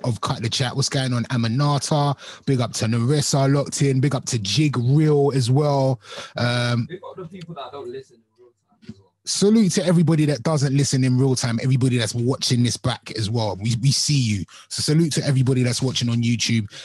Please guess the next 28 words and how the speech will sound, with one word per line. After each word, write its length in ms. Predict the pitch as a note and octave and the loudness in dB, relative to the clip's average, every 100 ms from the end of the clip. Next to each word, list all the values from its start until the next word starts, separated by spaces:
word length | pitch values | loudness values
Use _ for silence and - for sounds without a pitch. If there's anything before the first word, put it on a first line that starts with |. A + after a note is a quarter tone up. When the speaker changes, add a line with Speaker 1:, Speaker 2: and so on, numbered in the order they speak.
| - | -8
Speaker 1:
Salute 380 | - C#3+ E3 C#3+ | -2 2 2 0
to 140 | D3 | -2
everybody 380 | C3 C3 C3 B2 | 0 0 0 0
listening 440 | B2+ - A#2+ A2+ A#2 | 0 0 0 0 0
live. 380 | C#3 C3 B2 | -2 -2 -4
Salute 240 | - C#3+ C3+ | 0 0 0
to 60 | |
everybody 320 | C3 B2 A#2 A2+ | 0 0 2 0
that's 140 | G#2+ | 0
listening 320 | B2+ - A#2 | -2 0 -2
to 100 | A#2 | -2
this 160 | A#2+ - | -4 -4
on 120 | A#2 | -4
Spotify 640 | G2 - B2+ A#2 - B2 | -4 -2 -4 -4 -4 -4
as 180 | A#2+ A2+ | -4 -4
well. 340 | A#2+ A#2+ A#2 A2 - - - | -4 -2 -2 -4 -10 -16 -6
Uh, 260 | G#2 G#2+ G2+ | -2 0 0
this 180 | C3 C3+ | 0 0
is 140 | C3+ - | 0 -2
Cut 180 | C3 | -2
the 60 | A#2+ | -2
Chat. 340 | - A#2+ A2 B2+ | -2 -2 -4 -2
This 220 | B2+ - | -2 -2
is 540 | C3+ B2 A#2 A#2 G2 - | 0 0 0 -2 -4 -6
the 80 | G#2+ | -8
podcast 840 | - C#3+ C3+ - A#2 A2 A2 - _ - - - | -4 -2 -2 -2 -2 -2 -4 -6 _ -20 -16 -4
where 260 | A2 A2+ | 0 0
we 540 | A2 A#2 C#3+ C3+ C3 | 0 2 4 4 2